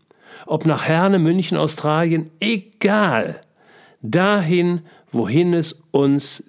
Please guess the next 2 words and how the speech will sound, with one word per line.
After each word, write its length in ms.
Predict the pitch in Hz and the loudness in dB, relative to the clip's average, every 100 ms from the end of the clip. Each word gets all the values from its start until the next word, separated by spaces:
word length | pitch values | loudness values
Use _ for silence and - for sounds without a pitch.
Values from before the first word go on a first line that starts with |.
| - | -10
zieht. 520 | - 135 92 - - _ _ _ _ _ _ _ _ _ _ _ _ _ _ _ _ - | -2 -2 -2 -12 -20 _ _ _ _ _ _ _ _ _ _ _ _ _ _ _ _ -6
Natürlich 540 | 127 202 214 117 - | 0 2 2 0 -4